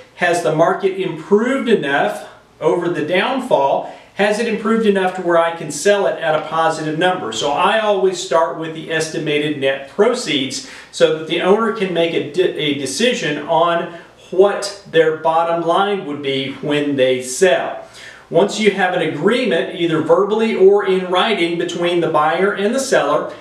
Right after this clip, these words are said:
then the broker, if brokers are involved, they would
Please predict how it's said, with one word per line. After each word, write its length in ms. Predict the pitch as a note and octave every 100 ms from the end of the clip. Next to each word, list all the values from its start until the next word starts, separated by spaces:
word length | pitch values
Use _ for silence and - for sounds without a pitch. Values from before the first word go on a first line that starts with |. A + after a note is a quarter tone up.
| - -
then 340 | D3 E3+ E3+
the 120 | D#3+ D3+
broker, 720 | F3+ B3 C4+ E3 D#3+ - - -
if 240 | C#3+ D#3
brokers 440 | D#3+ E3+ G#3 G#3 G3+
are 140 | A3
involved, 560 | A#3 F3 D#3+ E3+ E3+ -
they 160 | D#3+
would 480 | E3 E3+ - - -